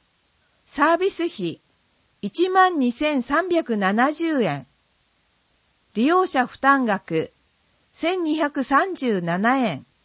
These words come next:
要介護五、サービス費、一万三千八百四十一円。利用者負担額、千三百八十五円。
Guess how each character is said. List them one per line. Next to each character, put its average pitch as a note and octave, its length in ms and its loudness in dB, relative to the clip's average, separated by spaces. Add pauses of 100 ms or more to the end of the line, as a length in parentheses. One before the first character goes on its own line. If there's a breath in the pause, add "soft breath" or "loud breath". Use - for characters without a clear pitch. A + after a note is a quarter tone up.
(960)
要 E4 280 6
介 D#4+ 300 0
護 G3 200 4
五、 F#3 320 0 (1160)
サ D#4+ 280 4
ー - 20 0
ビ F4+ 120 2
ス F4 140 -4
費、 G3 360 -6 (540)
一 C#4+ 300 -4
万 G4+ 220 2
三 C#4 300 2
千 C4+ 220 2
八 G#3+ 140 0
百 E4+ 380 -2
四 D#4+ 260 2
十 F#3 360 -2
一 C#4+ 320 -4
円。 F#3+ 260 0 (1120)
利 G#3+ 120 0
用 F4 200 4
者 C#4 200 0
負 - 120 -14
担 C#4+ 280 2
額、 F#3+ 460 -2 (580)
千 F#4 320 -2
三 E4 240 0
百 D4 260 0
八 G3 380 -4
十 D4+ 280 -2
五 B3+ 220 6
円。 E3 300 0